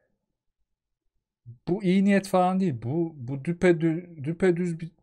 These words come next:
tuhaflık bu. Çarpıklık. Yani kesinlikle büyük bir çarpıklık. Yani sen orada genç bir yıldızın var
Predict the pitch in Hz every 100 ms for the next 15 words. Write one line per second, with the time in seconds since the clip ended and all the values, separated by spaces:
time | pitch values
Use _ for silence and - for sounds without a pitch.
0 | - - 165 180 - - - 127 - -
1 | 139 143 - 202 226 226 - 127 131 143
2 | - 156 - 240 214 170 175 175 131 123
3 | 113 101 - - - - - - _ 131
4 | 135 - 165 175 175 175 165 180 170 185
5 | 175 175 180 190 190 180 190